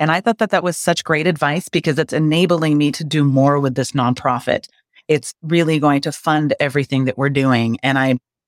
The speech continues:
I love doing this business. And I think that was, like,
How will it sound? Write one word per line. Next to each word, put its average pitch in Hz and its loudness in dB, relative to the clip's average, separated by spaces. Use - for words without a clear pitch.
I 151 -2
love 143 0
doing 131 4
this 127 0
business. 135 -2
And 123 0
I 143 -2
think 147 -4
that 151 0
was, 156 -4
like, 131 -2